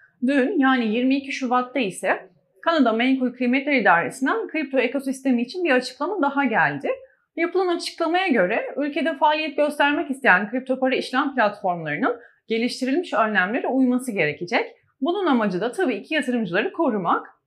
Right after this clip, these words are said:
Ee, bahsi geçen şirketlerin bu önlemleri asıl kaydolma süreçleri için çalışırken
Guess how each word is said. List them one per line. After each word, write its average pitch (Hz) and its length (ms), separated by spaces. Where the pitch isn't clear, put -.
Ee, 190 240
bahsi 262 300
geçen 269 340
şirketlerin 254 680
bu 330 120
önlemleri 220 600
asıl 339 360
kaydolma 233 600
süreçleri 240 500
için 349 260
çalışırken 277 600